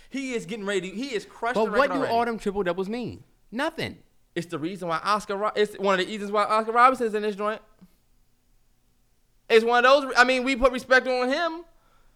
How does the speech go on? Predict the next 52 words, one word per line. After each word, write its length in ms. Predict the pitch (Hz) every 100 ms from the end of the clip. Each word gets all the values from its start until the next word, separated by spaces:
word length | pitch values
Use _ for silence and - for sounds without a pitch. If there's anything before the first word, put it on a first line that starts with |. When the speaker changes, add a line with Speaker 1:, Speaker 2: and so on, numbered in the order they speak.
| _ _ -
Speaker 1:
I 60 |
don't 220 | 339 370 311
see 120 | 294
why, 160 | 269 226 -
why 180 | 196 202
Russ 260 | 160 247
don't 220 | - 214
get 120 | 185 196
the 60 |
respect 440 | 165 156 - 214 -
for 100 | 160
doing 340 | 131 208 208
that. 140 | 175
Like, 180 | 170 180
it's 180 | 196 185
easy. 380 | - 302 269 240
Like, 180 | 220 214 - - -
niggas 280 | 269 381 339
act 160 | - 254
like 200 | 240 233
anybody 360 | 277 262 240
can 120 | 233 226
just 160 | 240
get 140 | 240 233
triple 240 | 247 208
doubles. 360 | 196 254 254 240
What 140 | 277
does 140 | 269
it 60 | 254
mean? 500 | 269 311 262 139 - _ -
It 140 | 370
mean 260 | 381 381 403
he 80 | 339
got 160 | 349
our 140 | 311 233
most 360 | 247 330 349
triple 240 | 320 311 262
doubles. 640 | 196 277 185 120 - - - - - - _
And 160 | 202 214
he 60 | 208
did 160 | 185
in 80 | 165
a 80 | 156
district, 420 | 156 156 156 -
and, 180 | 156 151
and 180 | 156 185
he 60 |
did 120 | 160
in 80 | 151
a 80 | 135
district 340 | 123 135 123
jersey. 380 | 110 117 98 95